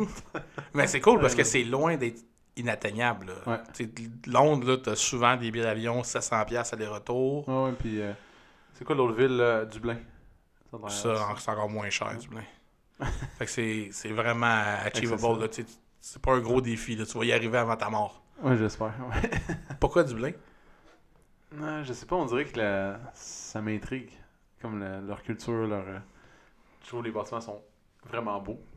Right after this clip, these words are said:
Speaker 1: Ok.
Speaker 2: Puis, euh, je sais pas, ça
Speaker 1: Fait que
Speaker 2: m'a
Speaker 1: tu ferais juste Dublin ou tu irais faire l'Irlande ?
Speaker 2: Non, l'Irlande. Puis, puis j'irais à Londres.
Speaker 1: Fait que tu ferais le Royaume-Uni.
Speaker 2: Je trouve qu'il y a comme un, tu sais, ils ont comme une classe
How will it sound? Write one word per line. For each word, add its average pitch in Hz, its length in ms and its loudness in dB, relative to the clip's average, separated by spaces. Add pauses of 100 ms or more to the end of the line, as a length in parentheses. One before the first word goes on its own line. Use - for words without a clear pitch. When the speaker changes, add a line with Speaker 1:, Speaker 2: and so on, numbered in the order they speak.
(140)
Speaker 1:
Ok. 127 140 0 (400)
Speaker 2:
Puis, 95 280 -10
euh, 92 140 -12 (260)
je 165 100 -6
sais 165 60 -6
pas, 180 100 -8 (260)
ça 110 140 -6
Speaker 1:
Fait 107 60 -4
que 113 60 2
Speaker 2:
m'a 117 60 2
Speaker 1:
tu 120 60 0
ferais 139 120 6
juste 160 220 6
Dublin 170 320 6
ou 208 100 6
tu 143 120 2
irais 123 180 6
faire 120 200 6
l'Irlande ? 127 480 2 (300)
Speaker 2:
Non, 147 140 2
l'Irlande. 113 400 -2 (280)
Puis, 98 300 -6 (1080)
puis 113 140 -4
j'irais 98 180 -2
à 95 40 -2
Londres. - 340 -12 (480)
Speaker 1:
Fait - 140 -2
que - 40 -18
tu - 60 -10
ferais 110 100 0
le 110 60 6
Royaume-Uni. 104 460 0
Speaker 2:
Je - 40 -18
trouve 180 160 4
qu'il 127 160 2
y 120 60 4
a 117 40 2
comme 143 140 4
un, 110 240 4
tu - 40 -10 (1900)
sais, 143 100 -4
ils 143 40 4
ont 120 100 2
comme 131 160 0
une 113 100 -6
classe 127 580 0